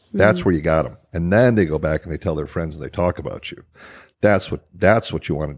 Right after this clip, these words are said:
Speaker 1: do. You wanna give people such a great experience. They cannot help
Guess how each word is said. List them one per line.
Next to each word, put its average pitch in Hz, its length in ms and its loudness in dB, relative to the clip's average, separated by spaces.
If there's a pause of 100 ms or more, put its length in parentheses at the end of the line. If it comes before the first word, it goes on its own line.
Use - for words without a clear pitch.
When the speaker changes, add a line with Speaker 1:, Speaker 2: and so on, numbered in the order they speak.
(140)
Speaker 1:
do. 80 220 0
You 78 100 -4
wanna 90 140 0
give 82 60 -4
people 87 140 -2
such 92 140 -8
a - 40 -14
great 101 280 0
experience. 101 420 -6
They 107 220 2
cannot 98 680 2
help 110 500 2